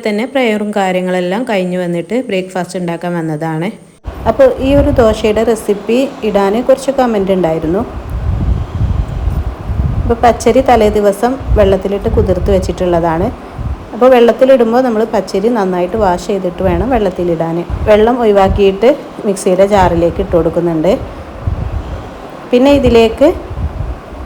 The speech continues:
കുറച്ച് തേങ്ങയുടെ കഷ്ണങ്ങളും കൂടെ ചേർത്തിട്ടുണ്ട്. അപ്പോൾ കൊ-, ഒരുപാട് തേങ്ങയുടെ ആവശ്യമില്ല ട്ടോ. തേങ്ങ ചിരകിയിട്ടും ചേർത്ത് കൊടുക്കാം. പിന്നെ ഈ ഒരു ദോശ റെസിപ്പി ഞങ്ങളുടെ നാട്ടിൽ ഒട്ടുമിക്ക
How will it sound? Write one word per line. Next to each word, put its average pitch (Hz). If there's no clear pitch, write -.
കുറച്ച് 233
തേങ്ങയുടെ 202
കഷ്ണങ്ങളും 180
കൂടെ 180
ചേർത്തിട്ടുണ്ട്. 165
അപ്പോൾ 247
കൊ-, 262
ഒരുപാട് 254
തേങ്ങയുടെ 247
ആവശ്യമില്ല 175
ട്ടോ. 160
തേങ്ങ 247
ചിരകിയിട്ടും 233
ചേർത്ത് 208
കൊടുക്കാം. 196
പിന്നെ 277
ഈ 285
ഒരു 294
ദോശ 262
റെസിപ്പി 220
ഞങ്ങളുടെ 220
നാട്ടിൽ 196
ഒട്ടുമിക്ക 240